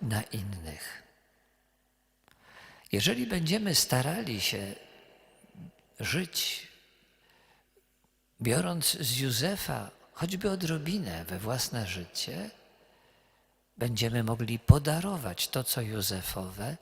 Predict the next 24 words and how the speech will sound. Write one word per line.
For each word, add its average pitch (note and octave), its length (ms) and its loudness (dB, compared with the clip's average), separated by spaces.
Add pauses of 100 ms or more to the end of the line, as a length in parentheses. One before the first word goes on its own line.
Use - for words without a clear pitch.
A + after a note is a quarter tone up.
(560)
tym, F#3 500 0
z - 100 -6
którymi B2+ 420 0
będziemy G#2 480 -2
się G2 160 -2
spotykać, - 840 -6 (300)
których C3 300 0
Bóg C#3+ 260 -2
postawi F#2+ 540 -2
na F#2 140 -2
naszej F#2+ 400 -4
drodze, G#2 460 -4 (540)
ale G3 200 2
też B3+ 280 0
już B3+ 320 0 (240)
pod A#2+ 160 -2
jednym F3+ 440 2
dachem F#3+ 460 2
tym, F3+ 340 0 (360)
którzy D#3+ 320 0
są D3+ 280 2
tuż C3+ 220 -2
obok G#2+ 420 -2
nas. F2 540 -8